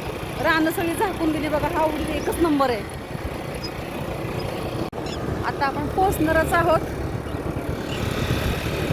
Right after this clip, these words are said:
आज आपण,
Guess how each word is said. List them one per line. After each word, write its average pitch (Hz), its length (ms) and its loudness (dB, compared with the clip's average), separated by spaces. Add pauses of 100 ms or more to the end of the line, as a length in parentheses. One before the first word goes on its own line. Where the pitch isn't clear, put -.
(2500)
आज 311 180 6
आपण, 349 400 4